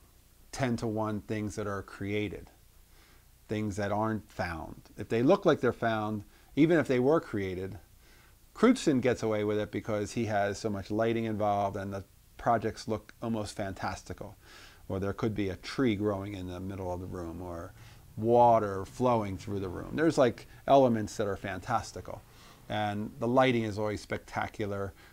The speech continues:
The casting of the characters is always spectacular. And he's definitely an interesting study 'cause he's shooting a large format camera.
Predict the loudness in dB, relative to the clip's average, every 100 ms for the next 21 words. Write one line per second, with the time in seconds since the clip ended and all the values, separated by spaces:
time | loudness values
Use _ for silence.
0 | -8 -4 -2 -2 -6 -10 -2 -2 -2 -4
1 | -2 -2 -2 -6 -8 -4 -2 -2 -4 -6
2 | -6 -6 -8 -8 -8 -10 -10 -12 -10 -12
3 | -10 -10 -10 -10 -14 -20 -20 -8 -4 -2
4 | -2 -6 -8 -14 -20 -20 -20 -20 _ 2
5 | 4 8 6 6 2 2 0 0 -2 -4
6 | -6 -6 -4 -4 -6 -10 -16 -20 _ _
7 | -14 4 10 10 8 0 0 0 -4 -12
8 | -20 -20 _ 0 0 4 4 4 2 0
9 | 0 2 4 4 2 -2 0 0 -2 -4
10 | -6 -4 -4 -4 -8